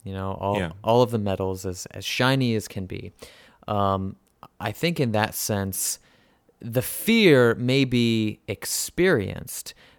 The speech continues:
Speaker 1: but in that experience, it becomes instantly recognized for what it is.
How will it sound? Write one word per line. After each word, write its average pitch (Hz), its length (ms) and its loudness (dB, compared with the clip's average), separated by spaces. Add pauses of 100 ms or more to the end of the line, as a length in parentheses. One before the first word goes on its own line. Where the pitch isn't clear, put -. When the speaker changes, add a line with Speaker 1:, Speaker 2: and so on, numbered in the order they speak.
Speaker 1:
but 123 320 0
in 165 240 2
that 127 180 4
experience, 104 1040 0 (260)
it 123 160 -2
becomes 110 680 -2 (260)
instantly 104 840 -2
recognized 95 920 -2
for 104 160 -4
what 98 220 -2
it 92 140 -4
is. 95 420 0